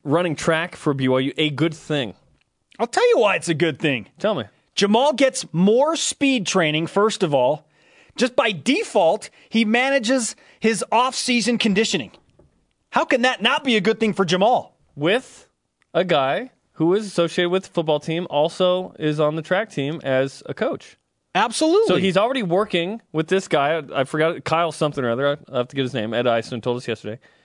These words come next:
Speaker 1: But he's working with him. I think this is good. Can Jamal Williams get faster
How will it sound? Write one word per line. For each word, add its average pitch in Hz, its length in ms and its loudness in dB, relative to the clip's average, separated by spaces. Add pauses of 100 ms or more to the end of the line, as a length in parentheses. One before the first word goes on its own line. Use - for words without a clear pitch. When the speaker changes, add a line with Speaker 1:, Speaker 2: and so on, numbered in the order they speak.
(360)
Speaker 1:
But 143 140 -2
he's 175 180 0
working 185 300 0
with 247 140 -2
him. 90 160 -8 (340)
I 214 120 0
think 262 220 -4
this 240 180 -2
is 202 120 -2
good. 269 280 -4 (380)
Can 220 160 0
Jamal 202 340 2
Williams 190 340 0
get 185 180 -2
faster 196 720 -2